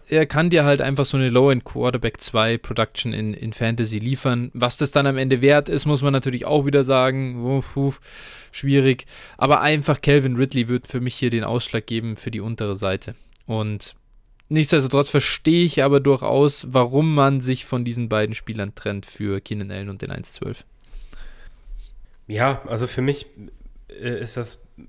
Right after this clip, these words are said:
Speaker 2: eigentlich ein perfekt fairer Deal. Du hast dir
Speaker 1: Mhm.
Speaker 2: Keenan Allen gegen, äh, Kevin Ridley. Äh,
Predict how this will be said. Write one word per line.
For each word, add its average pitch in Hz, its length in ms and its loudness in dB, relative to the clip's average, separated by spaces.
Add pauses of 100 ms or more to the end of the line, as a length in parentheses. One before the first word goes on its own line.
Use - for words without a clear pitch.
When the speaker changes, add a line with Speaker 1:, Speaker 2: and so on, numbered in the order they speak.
Speaker 2:
eigentlich 110 340 -8
ein 113 140 -10
perfekt - 600 -10
fairer 110 440 -4
Deal. 104 400 -4 (420)
Du 101 100 -4
hast 110 160 -2
dir 117 180 -2
Speaker 1:
Mhm. 110 60 -6
Speaker 2:
Keenan 123 320 -4
Allen 120 300 -4
gegen, 113 420 -10
äh, 107 220 -8
Kevin 113 340 -8
Ridley. 143 400 -4 (420)
Äh, 117 240 -4